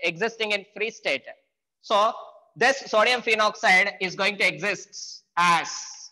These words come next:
the sodium phenoxide is going to exist as C six H five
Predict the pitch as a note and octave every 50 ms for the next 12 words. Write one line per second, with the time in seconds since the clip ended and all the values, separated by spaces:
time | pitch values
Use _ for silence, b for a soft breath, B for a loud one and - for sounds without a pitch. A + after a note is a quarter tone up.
0 | _ _ _ _ _ _ _ _ _ _ _ _ _ _ _ _ _ _ _ _
1 | _ - D3+ D3 F#3 F#3+ F#3+ G3+ G#3+ G#3 G3+ G#3+ G#3 G3 G3 G3 F#3+ - G#3 G3+
2 | G3 G3 F3 D3 F3 F3 F3+ F3 F#3+ F3 D#3+ D3 D3+ F#3+ G3+ G3 - - E3 D#3
3 | E3+ F#3+ B3 - - - - - - _ _ _ _ _ _ _ _ _ _ _
4 | _ _ _ _ _ - - _ - - - G#3+ A3 A3+ A#3+ - - G#3 G3 G3
5 | - - G#3+ G#3+ G#3+